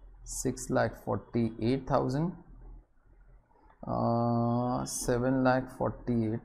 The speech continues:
थाउजेंड, सिक्स लाख फ़ोर्टी एट divided by forty three thousand five hundred, this is fourteen point nine zero, four twenty seven five hundred divided by forty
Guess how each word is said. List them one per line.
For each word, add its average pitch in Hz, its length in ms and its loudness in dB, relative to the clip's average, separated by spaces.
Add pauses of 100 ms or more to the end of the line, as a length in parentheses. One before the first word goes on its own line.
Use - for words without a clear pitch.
थाउजेंड, 127 420 2 (640)
सिक्स - 380 -4
लाख 123 240 4
फ़ोर्टी 117 400 2
एट 131 140 2
divided 113 400 2
by 113 100 4 (120)
forty 131 440 0
three 127 200 2
thousand 110 420 2
five 127 200 4
hundred, 135 380 0 (500)
this 110 140 -2 (100)
is 113 120 -4 (140)
fourteen 120 520 2 (140)
point 110 320 2
nine 107 180 2 (140)
zero, 110 280 0 (680)
four 123 280 4
twenty 117 340 0
seven 95 440 -4
five 123 240 2
hundred 123 420 0 (600)
divided 113 500 0
by 127 80 2 (140)
forty 120 340 -2